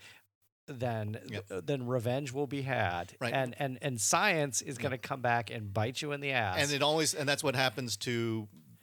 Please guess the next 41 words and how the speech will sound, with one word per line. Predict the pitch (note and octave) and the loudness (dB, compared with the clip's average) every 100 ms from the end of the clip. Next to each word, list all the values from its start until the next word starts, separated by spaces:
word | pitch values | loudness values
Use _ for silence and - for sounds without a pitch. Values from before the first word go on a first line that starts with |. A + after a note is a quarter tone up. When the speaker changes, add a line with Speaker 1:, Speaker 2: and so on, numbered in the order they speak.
| _ - C#3 | _ -16 -6
Speaker 2:
uh, | A2 A2 G#2 G#2 G#2 - - - _ _ - | -4 -2 -4 -4 -8 -14 -20 -20 _ _ -16
uh, | A#2+ G2+ G2 F#2 | -8 -6 -4 -6
Victor | F#2 - | -8 -10
Frankenstein | A2 C3 B2+ A#2+ B2+ A2+ | -4 -2 -2 -4 -2 -2
in | G#2 | -2
the | G2+ | -4
first | C3+ B2 G2+ _ _ | -2 -4 -4 _ _
Speaker 1:
Yep. | - C3+ - | 2 2 2
Speaker 2:
film, | - A3 A3 G#3+ | -2 0 0 -2
is | C#3 | -2
Speaker 1:
Yeah, | B2+ | 0
Speaker 2:
that, | B2 | 2
Speaker 1:
yeah, | B2 A#2+ | 2 2
Speaker 2:
that | B2 | 2
Speaker 1:
yeah. | C3 | 2
Speaker 2:
he | C#3 | 0
gets, | B2+ A2+ - | -2 -2 -4
they | C3+ | -4
get | A2+ A#2+ | -2 -2
caught | - B2+ | 0 -2
in | A#2 | -2
the, | A#2 B2+ B2+ | -6 -6 -6
the | |
windmill, | B2+ E3+ F3+ E3+ | -4 -2 -2 -4
the | A#2+ | -4
windmill | C3 B2 A2+ | -8 -8 -8
catches | A#2+ G#2 | -8 -8
fire, | G2+ E3+ E3 | -6 -4 -4
they, | B2+ A#2 | -4 -4
Speaker 1:
Yeah. | A#2 | -2
Speaker 2:
they | B2+ | -2
both | A#2+ A#2+ G2+ | -2 -4 0
burn | B2+ A#2+ | 0 2
down | C3 C3 | 0 0
in | A#2+ | -4
this | G2+ | -4
conflagration. | A#2 A#2 A2+ A2 C3+ D3 D3 A#2+ | -4 0 2 2 2 2 -2 -4
Speaker 1:
Right. | C3+ A#2 - - - | 0 0 -2 -14 -8
Speaker 2:
In | C3 B2 | -4 4
this | G3 | 4
case, | - F#3 F3 - - | 6 4 4 2 -2